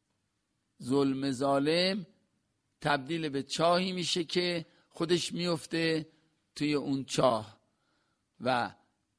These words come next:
هر کی چاهی برای دیگران بکنه، خودش بالاخره تو اون چاه میفته. «من حفر بئرا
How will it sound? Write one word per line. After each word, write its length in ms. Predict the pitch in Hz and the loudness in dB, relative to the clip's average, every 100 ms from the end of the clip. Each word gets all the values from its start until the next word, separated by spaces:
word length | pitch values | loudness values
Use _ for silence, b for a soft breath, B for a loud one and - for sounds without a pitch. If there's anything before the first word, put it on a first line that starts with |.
| _ _ _ - | _ _ _ 0
هر 240 | 156 170 | 2 2
کی 400 | - 147 127 110 - _ _ _ _ _ _ _ - | 0 -4 -4 -4 -14 _ _ _ _ _ _ _ -4
چاهی 400 | 160 165 147 131 | 2 4 4 2
برای 280 | 127 127 120 | 0 0 -4
دیگران 540 | 120 117 120 120 120 | -6 -4 -4 -4 -4
بکنه، 720 | 123 113 127 131 151 170 175 - _ _ _ | -6 -6 -6 -4 -4 -4 -6 -10 _ _ _
خودش 420 | - 160 170 - | -6 -2 0 -2
بالاخره 460 | - 127 120 123 135 | -4 -4 -4 -4 -6
تو 140 | - | -6
اون 120 | 143 127 | -6 -6
چاه 440 | - 135 135 135 b b b - | 0 4 4 0 b b b 0
میفته. 600 | 131 120 - - 104 95 | 2 2 -2 -8 -8 -6
«من 360 | 104 113 95 - | -6 -6 -8 -16
حفر 720 | - 110 131 127 117 113 107 92 b b b - | -12 0 0 2 0 0 0 -2 b b b -2
بئرا 520 | 135 131 110 113 107 | 2 2 0 -2 -2